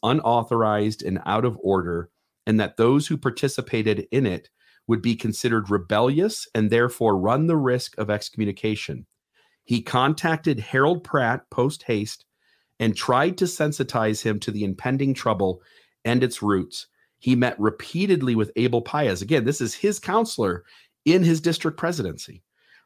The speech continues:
uh, trying to persuade him. Uh, Paez at first agreed to Juarez's,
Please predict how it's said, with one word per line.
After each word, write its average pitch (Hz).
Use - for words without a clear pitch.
uh, 110
trying 139
to 139
persuade 117
him. 80
Uh, 101
Paez 135
at 120
first -
agreed 151
to 127
Juarez's, 104